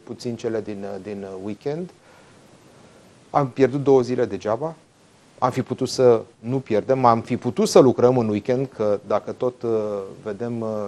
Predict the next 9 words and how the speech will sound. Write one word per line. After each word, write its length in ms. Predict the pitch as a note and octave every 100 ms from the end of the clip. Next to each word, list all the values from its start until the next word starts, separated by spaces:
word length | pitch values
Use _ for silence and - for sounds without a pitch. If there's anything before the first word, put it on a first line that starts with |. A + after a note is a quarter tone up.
| G2
ce 120 | -
se 100 | G2
întâmplă 320 | G2+ A2+ A2
cu 140 | G#2+ G#2+
pandemia 680 | G#2+ G2+ G2+ G2 A2+ A#2
și 140 | G2+ G2+
vedem 320 | G2+ G2 A#2 G#2 -
câți 280 | C3 -
români, 340 | G#2+ G2+ A2